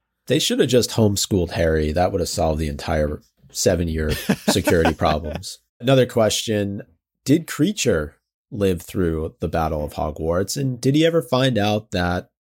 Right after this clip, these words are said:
Speaker 1: the locket was destroyed? And we can probably tie this in also to what happened to some of our favorite Wizarding World locations.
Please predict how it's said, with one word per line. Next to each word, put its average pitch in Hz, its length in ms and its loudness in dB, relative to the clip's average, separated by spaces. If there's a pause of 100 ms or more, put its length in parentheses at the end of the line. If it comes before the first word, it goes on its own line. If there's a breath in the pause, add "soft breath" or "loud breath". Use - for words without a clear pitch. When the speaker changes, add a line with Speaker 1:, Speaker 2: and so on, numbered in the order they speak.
(100)
Speaker 1:
the 98 60 -6
locket 85 600 -6 (120)
was 82 380 -8
destroyed? 95 680 -2 (420 loud breath)
And 107 160 -6 (140)
we 117 80 0
can 98 100 -8
probably 143 320 2
tie 107 220 4
this 98 200 2
in 101 220 -2
also 90 600 0
to 85 580 -2
what 90 260 0
happened 87 480 -2
to 87 160 -4
some 87 220 -4
of 82 60 0
our 80 120 0
favorite 87 460 0
Wizarding 87 380 -2
World 78 260 -4
locations. 85 840 0